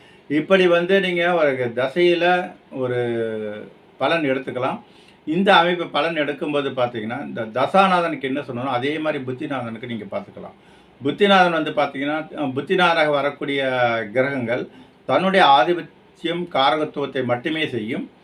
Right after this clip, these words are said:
தன்னை, தான், அ, தான் இருக்கின்ற வீட்டின் ஆதிபத்தியத்தையோ, தன்னை பார்த்த கிரகத்துடைய ஆதிபத்திய பலனை செய்யறதில்ல.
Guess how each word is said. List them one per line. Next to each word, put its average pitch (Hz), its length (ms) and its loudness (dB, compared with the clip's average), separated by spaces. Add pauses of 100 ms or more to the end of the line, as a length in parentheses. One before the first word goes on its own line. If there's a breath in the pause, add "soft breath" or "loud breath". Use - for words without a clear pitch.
(260 soft breath)
தன்னை, 139 520 0
தான், 143 340 0
அ, 131 360 0
தான் 135 300 0
இருக்கின்ற 175 440 2
வீட்டின் 151 340 -2
ஆதிபத்தியத்தையோ, 135 880 -2
தன்னை 143 240 0
பார்த்த 160 480 4
கிரகத்துடைய 151 440 -2
ஆதிபத்திய 131 480 -4
பலனை 120 260 -4
செய்யறதில்ல. 113 580 -6